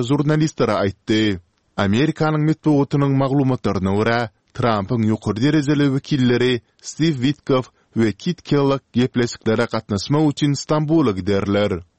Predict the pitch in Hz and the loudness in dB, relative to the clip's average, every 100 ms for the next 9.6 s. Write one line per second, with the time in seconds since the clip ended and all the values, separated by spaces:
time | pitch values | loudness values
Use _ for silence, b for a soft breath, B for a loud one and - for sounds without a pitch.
0 | _ 110 113 127 165 160 151 147 165 156 | _ 0 0 2 2 2 0 0 0 0
1 | 127 120 135 139 120 101 98 98 104 143 | 0 0 0 -2 -2 -2 -4 -2 -2 -2
2 | - 156 143 147 - 143 143 123 127 131 | 0 0 0 0 -2 0 0 2 0 0
3 | 143 - 95 98 123 131 - - - 127 | 0 -2 -2 0 0 -2 -4 -4 -2 0
4 | 139 - 131 123 b b 151 143 - 90 | 0 0 -2 -4 b b -2 -2 -2 -2
5 | 117 127 135 123 117 90 _ - 101 101 | 0 2 2 2 0 -4 _ -8 -2 0
6 | 90 131 147 160 147 135 147 139 _ - | 0 -2 0 0 0 0 0 -2 _ -18
7 | - 117 107 139 160 139 139 127 127 117 | -6 -2 0 2 2 2 0 0 0 0
8 | 123 120 151 156 147 - 156 151 113 98 | -2 -2 -2 -2 -4 0 0 0 0 -2
9 | 95 101 107 101 110 104 | -2 -4 -4 -2 0 0